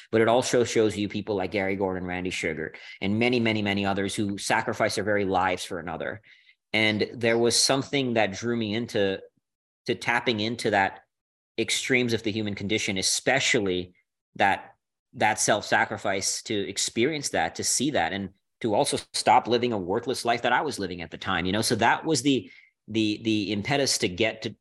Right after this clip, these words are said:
to go join the Marines, was first just to, to, to, 'cause once I watched the movie, I read the book and read every book I could find on military and combat. And ultimately the essence of it was, like Shakespeare said, you know,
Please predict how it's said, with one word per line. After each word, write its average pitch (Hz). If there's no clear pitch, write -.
to -
go 107
join 117
the 123
Marines, 110
was 113
first 156
just 123
to, 123
to, 107
to, 110
'cause 123
once 156
I 127
watched 127
the 135
movie, 139
I 104
read 107
the 101
book 120
and 104
read 107
every 117
book 120
I 107
could 98
find 113
on 101
military 107
and 98
combat. 107
And 110
ultimately 127
the 117
essence -
of 101
it 104
was, 104
like 101
Shakespeare 113
said, 135
you 101
know, 104